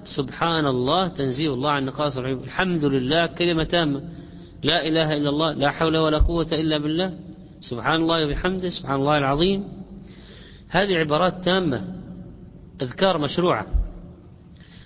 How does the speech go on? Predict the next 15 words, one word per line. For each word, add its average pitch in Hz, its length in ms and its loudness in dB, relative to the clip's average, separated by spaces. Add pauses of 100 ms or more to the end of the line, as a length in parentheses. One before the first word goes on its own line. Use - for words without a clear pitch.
(100)
لكن 139 260 2
فقط 156 340 -2
يقول: 143 320 2
"يا 139 200 2
الله، 139 300 0
يا 123 120 -2
الله، 135 380 2
الله، 135 360 0
الله، 131 320 0
الله"، 127 280 -2
ما 139 340 2
هذا؟ 123 180 -2 (280)
إيش 151 240 -6
هذا؟ 123 200 -6 (840)
ولذلك 139 760 2